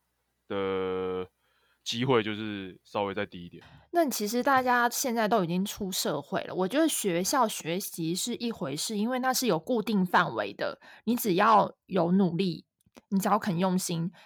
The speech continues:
Speaker 2: 大概率你都能学得不错。但是你出社会之后，有很多新的任务是涉及到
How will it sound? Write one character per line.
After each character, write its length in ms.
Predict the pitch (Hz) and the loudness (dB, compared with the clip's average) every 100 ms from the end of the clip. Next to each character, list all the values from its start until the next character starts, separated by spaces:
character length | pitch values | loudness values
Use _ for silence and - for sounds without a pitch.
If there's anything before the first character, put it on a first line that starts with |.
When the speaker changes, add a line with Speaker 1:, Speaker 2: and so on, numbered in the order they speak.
| _ | _
Speaker 2:
大 160 | 294 254 | 4 6
概 180 | 247 220 | 4 4
率 180 | 220 170 | 2 2
你 100 | 156 | 2
都 140 | 180 | 2
能 160 | 175 170 | 2 0
学 240 | - - | -4 -6
得 80 | 165 | -6
不 160 | - 151 | -8 -8
错。 360 | - 190 - _ _ _ | -8 -8 -10 _ _ _
但 140 | - 302 | 0 0
是 220 | 302 302 | 2 0
你 180 | 214 170 | 0 -2
出 200 | - 233 | -4 -4
社 180 | 226 226 | -2 0
会 180 | 233 196 | 0 -2
之 140 | 196 | -2
后， 140 | 196 196 | -2 0
有 120 | 170 | 0
很 180 | 180 147 | -2 -6
多 160 | 156 170 | -4 -4
新 280 | - 180 175 | -2 0 2
的 140 | 160 | 2
任 260 | 175 165 160 | 2 2 0
务 120 | 165 | -2
是 160 | - 196 | 0 -2
涉 220 | - 185 | 0 0
及 180 | - 143 | -2 -2
到 380 | 170 156 147 | 2 2 0